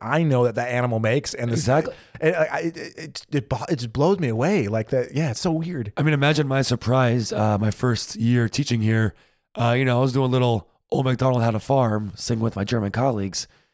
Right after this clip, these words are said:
Speaker 1: Oh, they're
Speaker 2: And
Speaker 1: like, "What are you doing?"
Speaker 2: when we go, "Old MacDonald Had a Farm," we're talking about the rooster. And I'm saying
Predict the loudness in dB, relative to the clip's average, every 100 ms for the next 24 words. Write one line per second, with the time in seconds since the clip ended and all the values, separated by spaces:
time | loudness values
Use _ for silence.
0 | _ 0 2 4 4 4 0 -2 -2 0
1 | 0 0 -2 _ -4 -2 2 2 4 4
2 | 4 2 -2 -4 0 0 2 2 2 0
3 | 0 2 2 2 0 0 0 0 0 2
4 | 0 2 0 -2 _ _ _ _ _ -2
5 | 0 2 2 2 2 0 -4